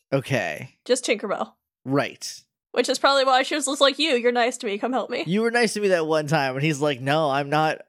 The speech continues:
Speaker 1: I'm not, <laughs> I'm not exactly nice anymore. I'm, I'm kind of like a shitty teen right now." And she's like, "Boy, you changed."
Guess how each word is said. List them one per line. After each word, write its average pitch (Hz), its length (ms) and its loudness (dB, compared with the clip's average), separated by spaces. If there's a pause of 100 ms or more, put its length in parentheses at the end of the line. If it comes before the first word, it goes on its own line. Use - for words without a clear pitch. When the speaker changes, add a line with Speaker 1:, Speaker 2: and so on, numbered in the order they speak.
Speaker 1:
I'm 160 80 0
not, 175 220 4
<laughs> 165 180 -2
I'm 180 100 -2
not 196 140 4
exactly 160 480 2
nice 143 300 0
anymore. 127 440 -2
I'm, 123 140 -8 (640)
I'm 139 100 -8
kind 156 220 0
of 139 100 2
like 131 140 -2
a 131 40 2
shitty 131 340 -2
teen 131 200 -4
right 127 200 0
now." 117 340 0
And 113 100 -6
she's 117 200 -6
like, 113 240 -2 (1000)
"Boy, 123 140 2
you 139 160 0
changed." 127 580 0